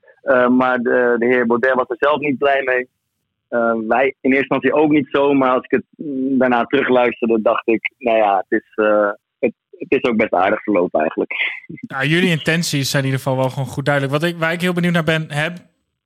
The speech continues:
Speaker 2: want jullie, natuurlijk, jullie willen gewoon alle, eh, lijsttrekkers aan tafel hebben. Maar heb je het er dan,
Speaker 1: Ja.
Speaker 2: heb je actief overwogen om hem dan niet te doen? Want er zijn ook veel reacties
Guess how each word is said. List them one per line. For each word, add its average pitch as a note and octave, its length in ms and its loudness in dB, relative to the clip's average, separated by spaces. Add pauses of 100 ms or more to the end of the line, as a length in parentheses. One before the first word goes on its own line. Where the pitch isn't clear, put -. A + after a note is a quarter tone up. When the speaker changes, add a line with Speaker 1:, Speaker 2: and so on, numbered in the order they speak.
(240)
Speaker 2:
want D#3 240 -2
jullie, D3 520 -2
natuurlijk, D3 460 -2
jullie C#3 240 -2
willen C#3 180 -2
gewoon C3+ 240 -4
alle, C3 400 0 (140)
eh, D3 120 -8
lijsttrekkers C3+ 600 -4
aan C3 120 -8
tafel C#3+ 320 -2
hebben. C#3+ 200 -2
Maar C#3+ 200 -2
heb E3+ 160 -6
je G#3 60 -2
het - 100 -6
er E3 80 -2
dan, D3+ 220 0
Speaker 1:
Ja. A2 180 2 (140)
Speaker 2:
heb D3+ 240 -6
je F3+ 180 -2 (120)
actief E3 420 -4
overwogen C#3+ 720 -2
om C#3 380 -2
hem C#3+ 360 -4
dan C3+ 280 -2
niet C#3 160 0
te D3+ 100 -2
doen? C#3+ 120 2
Want F3+ 120 0
er C#3 60 -4
zijn C#3+ 140 -2
ook C#3 80 -4
veel C#3+ 180 0
reacties C3+ 280 -2